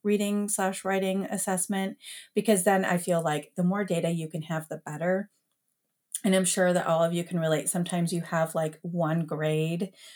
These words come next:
because you don't see students very often. So you might have one grade for this one category,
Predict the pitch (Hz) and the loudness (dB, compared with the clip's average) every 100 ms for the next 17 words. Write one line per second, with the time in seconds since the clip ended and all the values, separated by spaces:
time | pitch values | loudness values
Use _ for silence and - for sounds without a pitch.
0 | - 196 190 190 175 196 247 269 - 330 | -6 -2 2 2 4 4 4 2 2 4
1 | 453 - 185 170 160 165 160 156 165 165 | 4 4 4 4 4 2 2 2 0 0
2 | 196 208 208 175 170 196 214 214 196 180 | 4 4 4 2 2 2 2 2 4 4
3 | 175 170 - 170 170 175 185 190 190 202 | 4 0 -2 0 0 -2 -2 -2 -2 -2
4 | 185 175 151 151 151 156 | -2 0 -2 0 -2 -4